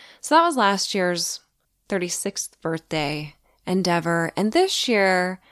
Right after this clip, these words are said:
I decided it was time to start a podcast. And the reason I've been a bit conflicted, because I've received so many requests to do it,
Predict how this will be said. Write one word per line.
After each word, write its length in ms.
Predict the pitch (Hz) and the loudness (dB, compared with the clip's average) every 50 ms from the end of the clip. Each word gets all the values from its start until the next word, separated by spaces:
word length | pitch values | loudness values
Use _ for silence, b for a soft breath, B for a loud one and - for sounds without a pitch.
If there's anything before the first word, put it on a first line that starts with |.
| b b b b b b b b b b b b _ _ _ _ _ - | b b b b b b b b b b b b _ _ _ _ _ 0
I 100 | 208 226 | 0 0
decided 380 | 226 240 - 320 339 370 381 | 2 0 0 0 0 2 2
it 60 | 403 311 | 0 0
was 120 | 269 - | 0 -2
time 220 | - - 196 180 | -2 -2 -2 -2
to 80 | 170 175 | -2 -4
start 220 | - - 165 160 | -2 -2 -2 -2
a 40 | 160 | -4
podcast. 800 | - - 160 147 156 147 - 160 151 147 147 147 151 - - - | -6 -6 -8 -6 -6 -8 -8 -8 -8 -8 -8 -8 -8 -10 -8 -6
And 400 | - 175 170 165 165 165 160 - - _ _ _ - - | -4 -4 -2 -2 -4 -4 -6 -10 -14 _ _ _ -2 -2
the 100 | 233 233 | 0 2
reason 280 | 262 285 285 285 294 | 4 4 4 4 4
I've 140 | 294 277 240 | 2 4 4
been 120 | 240 226 226 | 4 2 2
a 60 | 208 | 2
bit 180 | 196 - - | 0 -2 -2
conflicted, 520 | - 190 180 - 190 175 - - 170 160 156 | -2 -4 -2 -2 -4 -6 -4 -4 -6 -6 -6
because 280 | - 165 175 170 160 | -6 -4 -4 -4 -2
I've 180 | 170 165 160 - | -4 -6 -6 -6
received 480 | 165 156 - - 165 165 160 156 - - | -8 -8 -6 -4 -4 -4 -4 -4 -6 -6
so 500 | - - - - 190 185 180 180 180 175 | -6 -6 -4 -4 -2 0 0 0 0 0
many 220 | 170 170 165 160 | 0 -2 -2 -2
requests 680 | 151 156 - - - - 151 151 - - - - - - - _ _ _ | -4 -6 -8 -8 -8 -6 -6 -6 -6 -8 -10 -10 -12 -14 -16 _ _ _
to 100 | - - - | -14 -12 -2
do 220 | - 202 196 175 | 0 0 2 2
it, 180 | 165 160 160 | 0 -2 -4